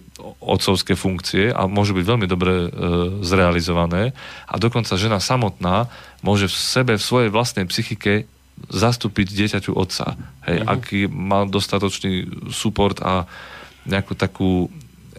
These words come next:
Speaker 1: emocionálnu inteligenciu, neznevažuje otcovskú postavu, hej, ale ani neidolizuje. A myslím si,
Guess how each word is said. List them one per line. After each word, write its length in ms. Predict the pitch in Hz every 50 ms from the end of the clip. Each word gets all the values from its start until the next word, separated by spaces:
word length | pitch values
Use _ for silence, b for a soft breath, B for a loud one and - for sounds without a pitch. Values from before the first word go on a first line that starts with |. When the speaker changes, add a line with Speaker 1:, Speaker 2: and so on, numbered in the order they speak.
| - - - - - - - - - - -
Speaker 1:
emocionálnu 640 | 101 98 104 104 98 - - 104 101 95 95 92 87
inteligenciu, 560 | 95 95 - 104 95 95 95 95 90 - 92
neznevažuje 720 | 92 107 110 104 107 107 101 101 98 95 95 98 95 92
otcovskú 400 | 90 92 - - 95 87 - -
postavu, 560 | 95 - 98 95 - - - 95 92 90 90 87
hej, 120 | 92 92 92
ale 240 | 95 95 95 95 95
ani 120 | 95 90 90
neidolizuje. 800 | 90 104 - 107 101 98 98 92 87 92 90 92 90 92 92 92 B B B B B B B B B
A 60 | - -
myslím 320 | 92 95 117 120 - 120
si, 80 | 110 107